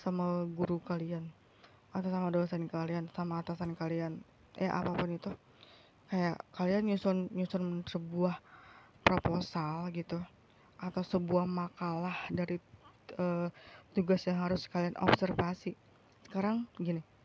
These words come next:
itu tugas nggak akan pernah selesai kan? Kalau nggak ada yang namanya o-, observasi,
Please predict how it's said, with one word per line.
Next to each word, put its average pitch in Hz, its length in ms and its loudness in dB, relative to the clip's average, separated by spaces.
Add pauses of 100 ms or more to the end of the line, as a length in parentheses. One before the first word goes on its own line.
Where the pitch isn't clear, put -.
(300)
itu 208 180 0
tugas 233 320 6
nggak 208 160 2
akan 185 120 0
pernah 175 200 0
selesai 180 400 0
kan? 170 160 -4 (560)
Kalau 185 320 -2
nggak 180 200 0
ada 185 80 4 (120)
yang 175 80 -2
namanya 175 360 -2
o-, 180 240 -4 (200)
observasi, 185 800 -2